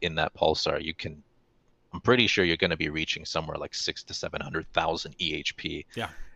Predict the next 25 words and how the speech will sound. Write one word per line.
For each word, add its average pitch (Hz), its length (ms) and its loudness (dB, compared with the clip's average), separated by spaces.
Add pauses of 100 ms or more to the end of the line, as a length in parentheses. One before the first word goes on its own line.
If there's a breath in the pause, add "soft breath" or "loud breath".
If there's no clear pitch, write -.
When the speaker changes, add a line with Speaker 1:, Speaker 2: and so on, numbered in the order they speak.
Speaker 1:
with 82 200 2
Nirvanas. 82 680 2 (520 soft breath)
And 90 300 4
the 98 180 2
D 117 160 0
P 117 180 4
S 107 160 6
is 98 220 2
quite - 280 2
competitive. 101 640 2
Like, 82 200 -2
you're 90 80 -2
gonna 90 160 -2
be 85 80 -2
getting, 87 300 2
like, 85 200 -2
nine 85 240 0
hundred 85 220 -4
D 85 120 -2
P 85 200 -4
S 82 160 0
out - 80 -2
of 80 60 2
that - 180 0
Tengu, 87 440 -2